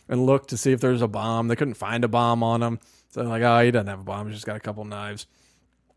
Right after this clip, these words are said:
But he told the Coast Guard that he intended to travel to London in his hydropod invention. However, this is apparently not the first time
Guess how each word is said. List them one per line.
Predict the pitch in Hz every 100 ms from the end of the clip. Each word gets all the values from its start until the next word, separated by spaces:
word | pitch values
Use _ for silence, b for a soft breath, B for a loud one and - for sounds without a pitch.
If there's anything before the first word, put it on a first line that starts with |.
| _ _ -
But | 123 120
he |
told | 120 143
the |
Coast | 127 131 131
Guard | 127 123
that | 117
he | 117
intended | - 117 165 160
to | 113
travel | - 185 190 185
to | 170
London | 147 143 120 117 120
in | 120
his | 113 117 113 - b b -
hydropod | 190 - 120 101 104 104
invention. | 107 107 107 - 95 113 b b b b -
However, | 175 165 139
this | 147
is | 123
apparently | 117 208 160
not | 143 -
the |
first | - 370 381
time | - 113